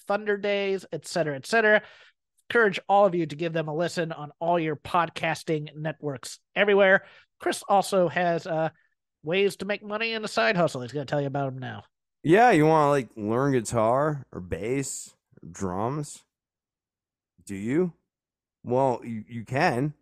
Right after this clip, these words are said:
Speaker 2: I can teach you. You, you can go into the Instagram, Doctor, D O C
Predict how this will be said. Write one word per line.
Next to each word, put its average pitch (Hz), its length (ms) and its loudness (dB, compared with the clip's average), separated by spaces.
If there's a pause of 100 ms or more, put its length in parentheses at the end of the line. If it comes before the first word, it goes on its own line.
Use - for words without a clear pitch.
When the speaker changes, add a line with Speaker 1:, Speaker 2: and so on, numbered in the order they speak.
(280)
Speaker 2:
I 113 120 -12
can 113 120 -14
teach 160 300 -4
you. 78 260 -8 (200)
You, 92 280 -8
you 98 200 -12
can 98 240 -8
go 101 400 -2
into 90 480 -6
the 101 200 -4
Instagram, 90 760 -8
Doctor, 92 580 -6
D 92 240 -8
O 90 80 -6
C 95 460 -10